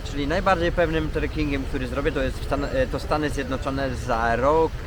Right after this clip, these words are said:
e, e, pięciotysięcznik, ale teraz się pozmieniały trochę plany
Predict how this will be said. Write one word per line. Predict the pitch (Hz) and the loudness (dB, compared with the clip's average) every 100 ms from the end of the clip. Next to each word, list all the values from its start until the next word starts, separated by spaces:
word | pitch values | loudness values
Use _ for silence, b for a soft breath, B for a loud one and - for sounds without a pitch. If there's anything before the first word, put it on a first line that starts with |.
| 151 135 131 131 - - - - - - | -4 0 0 0 -6 -8 -8 -8 -6 -4
e, | 127 123 123 | 0 4 4
e, | 120 | 4
pięciotysięcznik, | 160 151 151 143 147 165 - 165 - - - - - - - - - - - | 2 0 0 -2 0 0 -2 -4 -4 -6 -6 -6 -8 -8 -8 -8 -6 -6 0
ale | 143 147 | 2 2
teraz | 151 147 - | 2 2 -2
się | 139 - | -2 0
pozmieniały | 151 147 151 147 | 0 2 2 2
trochę | 147 143 143 | 0 -2 0
plany | 147 151 147 | 4 4 4